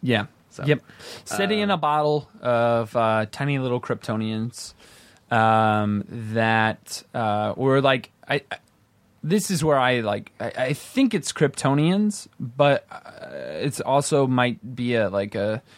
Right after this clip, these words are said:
Speaker 1: and somebody's probably cringing hearing me say this.
Speaker 2: <laughs>
Speaker 1: Uh, I thought I had read stories where it's like, "No, they're not Kryptonians 'cause Krypton was destroyed, but they're li-, they're like Kryptonians."
Speaker 2: Why are they so little?
Speaker 1: Um, why are they so little?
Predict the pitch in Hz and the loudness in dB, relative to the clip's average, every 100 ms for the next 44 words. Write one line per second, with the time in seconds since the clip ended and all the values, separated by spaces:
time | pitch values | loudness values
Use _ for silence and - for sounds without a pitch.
0 | - 117 104 - 110 107 - 104 104 - | -6 -2 -2 -2 0 0 0 -2 -2 -4
1 | 107 107 110 117 113 113 113 110 117 117 | -4 -2 -2 -2 -2 0 -2 0 0 0
2 | - 117 - 107 101 143 143 135 - - | -2 -8 -10 -10 0 2 4 2 -2 -16
3 | - 92 143 170 190 165 151 135 123 127 | -8 0 2 2 2 2 2 2 2 2
4 | 127 113 - 123 117 113 117 110 104 110 | 2 -2 -4 -2 -2 0 0 0 -2 -4
5 | 139 165 170 170 165 160 165 180 - - | 0 2 4 4 4 2 2 0 -2 -4
6 | 160 - - 175 170 143 123 120 113 131 | -4 -4 -2 2 4 4 4 2 0 -2
7 | 117 - 151 151 131 123 113 117 - - | -4 -4 -6 -2 -2 -2 -4 -8 -8 -2
8 | 123 117 113 117 104 117 113 110 104 107 | 2 2 2 -2 -2 -2 0 0 0 0
9 | 113 120 120 120 117 123 117 104 - - | -4 -2 0 0 0 2 0 -4 -18 -20
10 | _ - 110 - 101 107 80 - - - | _ -8 -8 -8 -10 -10 -12 -14 -14 -4
11 | 113 120 127 131 104 95 90 95 82 80 | 2 4 4 2 0 -2 -2 -2 -4 -6
12 | - - _ - 123 110 107 107 104 143 | -10 -20 _ -2 2 4 4 2 0 -4
13 | - - - - - - - 135 156 165 | -10 -16 -16 -16 -16 -16 -6 0 2 4
14 | 147 - 135 117 147 196 | 2 2 0 2 2 2